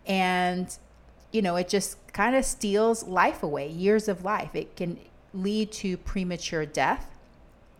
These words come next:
And promote instead longevity.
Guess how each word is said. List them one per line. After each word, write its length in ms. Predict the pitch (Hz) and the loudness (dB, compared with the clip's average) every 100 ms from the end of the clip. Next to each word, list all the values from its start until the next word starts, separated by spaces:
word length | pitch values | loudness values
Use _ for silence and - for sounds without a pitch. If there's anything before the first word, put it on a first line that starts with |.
| - - - | -20 -20 -2
And 240 | 233 226 - | 2 4 2
promote 480 | 226 208 220 220 | 4 4 6 4
instead 840 | 208 180 - - 277 254 170 165 160 - - | 2 -4 -4 2 4 6 6 4 0 -14 -12
longevity. 920 | 180 175 160 160 - 156 151 - - | 0 0 2 -2 -4 -4 -4 -8 -14